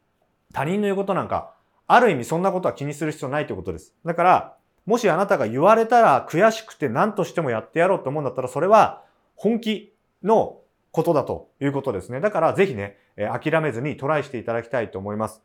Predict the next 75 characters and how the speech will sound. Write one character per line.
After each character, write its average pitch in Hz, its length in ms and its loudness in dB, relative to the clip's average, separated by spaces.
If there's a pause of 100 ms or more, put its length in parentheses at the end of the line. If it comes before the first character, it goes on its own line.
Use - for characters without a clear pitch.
あ 135 60 -2
れ 143 80 2
か 165 100 2
ら 160 60 4
僕 156 180 -2
は 147 80 4
バ 120 120 -2
カ 156 100 -2
に 160 100 -4
さ 165 120 -2
れ 156 80 -4
て 143 140 -2
十 160 180 -2
年 123 200 -6 (380)
や 110 120 -4
っ 110 40 -10
て 120 100 -8
き - 80 -10
ま 127 120 -2
し - 40 -18
た 101 100 -12
け 101 80 -2
ど 101 80 -6
も、 104 180 -6
十 196 360 -2
年 285 260 -4
間 139 280 -4 (140)
あ 135 140 4
る 120 100 -2
と 98 100 -6
で 82 80 -10
す - 100 -16
ね、 92 280 -10 (300)
や 185 100 -2
っ - 20 -8
ぱ 123 80 0
人 220 260 -2
間 196 180 -2
何 202 260 0
者 269 260 2
に 262 100 -2
も、 214 240 -2
に 226 180 0
で 208 100 6
も 110 120 -4
な 95 120 -6
れ 127 100 -4
ま 143 120 -2
す - 120 -10
よ。 76 140 -10 (540)
た-、 - 200 -12
仮 208 280 4
に 277 100 -2
自 156 180 0
分 262 220 -2
が 214 100 0
ど 131 180 2
ん 294 80 0
な 220 80 -2
に 139 120 -4
ポ 170 140 -2
ン 190 100 -2
コ 190 100 -2
ツ 185 120 -4
だ 190 100 0
ろ 180 80 0
う 123 40 -4
が、 101 120 -4
十 220 280 0
年 170 220 -2
も 120 100 -2
あ 127 60 0
っ - 80 -18
た 110 100 -2
ら、 110 340 2